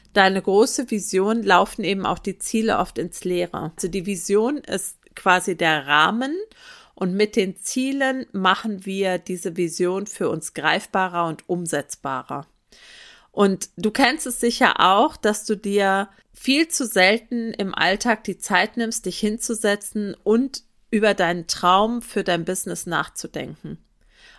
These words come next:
Und aus meiner Sicht ist dieser, und ich hoffe, dass ich da einen ganz gemütlichen und schönen Rahmen auch schaffen kann,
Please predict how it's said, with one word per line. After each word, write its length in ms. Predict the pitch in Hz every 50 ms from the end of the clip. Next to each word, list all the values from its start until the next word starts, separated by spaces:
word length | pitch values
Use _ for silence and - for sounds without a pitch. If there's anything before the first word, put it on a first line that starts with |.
| _
Und 300 | - - 202 190 - -
aus 180 | - 202 - -
meiner 340 | 220 208 202 226 269 277 269
Sicht 380 | - - 226 254 233 - -
ist 400 | - - 202 220 233 - - - - -
dieser, 920 | 170 165 - 208 208 196 - 196 190 185 180 180 180 180 180 180 202 - _ _ _ _ _ _ _ _ _ -
und 160 | - 180 170
ich 140 | 170 - -
hoffe, 260 | 196 202 - - 214
dass 220 | - 190 180 -
ich 140 | 202 - -
da 80 | - 175
einen 240 | 156 170 175 180
ganz 240 | 180 180 185 208 -
gemütlichen 760 | - 196 196 196 214 208 - 226 208 - - 214 202 202 196 -
und 340 | - - 175 175 170 165 -
schönen 400 | - - 220 214 220 214 202 190
Rahmen 420 | - - 175 185 202 214 214 -
auch 200 | - 170 170 -
schaffen 440 | - - - 196 226 - - 247 208
kann, 400 | - - - 220 214 220 233